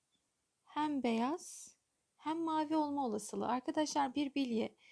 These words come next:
hem beyaz hem mavi olamayacağı için nedir? Ayrık kümedir. Kesişimleri sıfırdır. O zaman beyaz olma olasılığına bakalım.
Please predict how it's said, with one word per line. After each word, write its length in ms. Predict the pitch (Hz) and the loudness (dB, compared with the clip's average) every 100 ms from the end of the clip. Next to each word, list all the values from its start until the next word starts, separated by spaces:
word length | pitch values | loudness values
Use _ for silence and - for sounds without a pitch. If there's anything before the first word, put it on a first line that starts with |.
| - _ | -20 _
hem 260 | - 294 294 | -4 -2 2
beyaz 320 | 269 240 - | 2 2 0
hem 160 | 269 277 | -2 0
mavi 320 | 269 254 247 | 2 0 0
olamayacağı 580 | 247 277 269 202 220 214 | -2 -2 -4 -2 -2 -2
için 280 | 202 - - - - _ | -6 -12 -14 -20 -20 _
nedir? 220 | 294 277 339 | -6 -4 -2
Ayrık 320 | 262 277 302 | -2 0 -4
kümedir. 420 | - 220 220 320 | -4 -2 -2 -4
Kesişimleri 680 | 330 - 285 262 - 233 269 | -6 -4 -2 -2 -2 0 0
sıfırdır. 680 | 349 339 - 262 196 196 - - - - - - - | -2 -4 0 -2 0 -8 -10 -18 -18 -18 -20 -20 -4
O 60 | 277 | 0
zaman 360 | 294 311 311 | 2 2 4
beyaz 260 | 294 330 330 | 6 6 6
olma 240 | 320 311 | 2 2
olasılığına 680 | 311 294 - 294 294 294 302 | 0 0 0 2 2 2 0
bakalım. 540 | 254 - 233 220 294 | -2 0 0 2 0